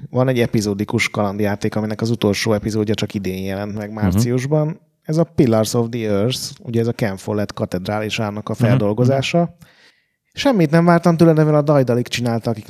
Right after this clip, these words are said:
Speaker 1: ugye a Depóniát is, ezért
Speaker 2: Igen, igen.
Speaker 1: letöltöttem, és, és komolyan a tavalyi év egyik legpozitívabb meglepetése
Speaker 2: Hm.
Speaker 1: volt
Speaker 2: Ezzel
Speaker 1: számomra.
Speaker 2: nem
Speaker 1: Egy
Speaker 2: játszottam.
Speaker 1: valahol egy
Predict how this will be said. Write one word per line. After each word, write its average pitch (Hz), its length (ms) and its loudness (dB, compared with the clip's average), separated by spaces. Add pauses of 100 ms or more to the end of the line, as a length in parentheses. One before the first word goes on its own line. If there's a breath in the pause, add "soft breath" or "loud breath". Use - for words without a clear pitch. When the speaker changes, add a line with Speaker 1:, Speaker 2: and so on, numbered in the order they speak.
(160)
Speaker 1:
ugye 113 120 0
a 110 60 4
Depóniát 101 720 -4
is, 104 120 -2
ezért 104 280 2
Speaker 2:
Igen, 90 100 0
igen. 92 240 -2 (300)
Speaker 1:
letöltöttem, 165 840 -2
és, 156 500 -4 (1120 soft breath)
és 165 140 -4
komolyan 120 320 2
a 123 40 2
tavalyi 117 420 2
év 110 100 2
egyik 107 280 -2
legpozitívabb 107 920 0 (420)
meglepetése 104 760 0
Speaker 2:
Hm. 110 60 2
Speaker 1:
volt 110 160 0
Speaker 2:
Ezzel 135 160 -6
Speaker 1:
számomra. 147 340 0
Speaker 2:
nem 147 100 2
Speaker 1:
Egy 147 60 2
Speaker 2:
játszottam. 117 520 -4 (840 soft breath)
Speaker 1:
valahol 180 400 4
egy 139 140 2